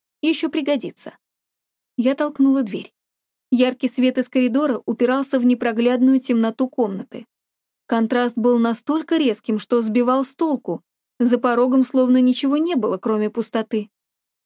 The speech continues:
В спальне я, кажется, видела подсвечник. Я сбегала туда и вернулась с толстой полупрозрачной свечой на латунной тарелке. Сжав фитиль между большим и указательным пальцами, я выпустила нити магии.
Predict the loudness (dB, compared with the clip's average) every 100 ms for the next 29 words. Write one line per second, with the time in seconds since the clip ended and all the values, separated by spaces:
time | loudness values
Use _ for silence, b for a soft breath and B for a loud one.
0 | _ _ -18 -6 -4 0 0 0 -2 -4
1 | -4 -4 -2 0 0 0 -4 -4 -6 -4
2 | -6 -6 _ _ _ _ _ 0 0 2
3 | 0 2 0 0 -4 -6 -4 -6 -10 _
4 | _ 0 4 4 4 4 4 0 -4 0
5 | 0 0 -4 -2 0 0 0 -2 -2 -2
6 | -2 -2 -2 -4 -4 0 2 2 0 -2
7 | -2 0 0 -2 -4 -6 -10 -16 -18 _
8 | _ _ _ _ _ _ _ -2 0 0
9 | 0 -2 -4 0 2 2 2 2 0 0
10 | -2 -2 0 0 0 -2 0 0 0 0
11 | 0 0 0 -2 0 0 0 -4 _ _
12 | -2 0 0 -2 -4 -4 -2 2 2 0
13 | -2 -2 -2 -8 -10 -12